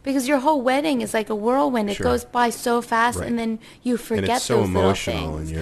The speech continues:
Speaker 2: your, your head is just all over the place.
Speaker 1: So the tips, like, to write down,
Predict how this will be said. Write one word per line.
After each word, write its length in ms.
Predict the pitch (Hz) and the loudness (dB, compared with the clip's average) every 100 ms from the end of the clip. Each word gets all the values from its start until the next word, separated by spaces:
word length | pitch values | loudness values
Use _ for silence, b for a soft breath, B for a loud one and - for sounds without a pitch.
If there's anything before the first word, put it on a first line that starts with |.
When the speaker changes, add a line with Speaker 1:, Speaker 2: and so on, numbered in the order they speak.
| - | -6
Speaker 2:
your, 120 | 85 | -6
your 60 | 76 | -6
head 260 | - 92 82 | -2 0 0
is 180 | 78 | -2
just 180 | 85 - | -4 -4
all 200 | 78 78 | -2 -2
over 180 | 80 - | -2 -6
the 60 | - | -8
place. 440 | - - - - - - | -8 -10 -14 -18 -20 -20
Speaker 1:
So 380 | - - 233 220 | -10 0 4 4
the 140 | 208 226 | 2 -2
tips, 480 | - 269 269 - | 0 -2 -2 -4
like, 340 | 226 208 208 - | 0 0 -2 -6
to 140 | 226 | -2
write 260 | 214 214 214 | 0 0 0
down, 480 | 220 214 208 208 | 0 2 0 -2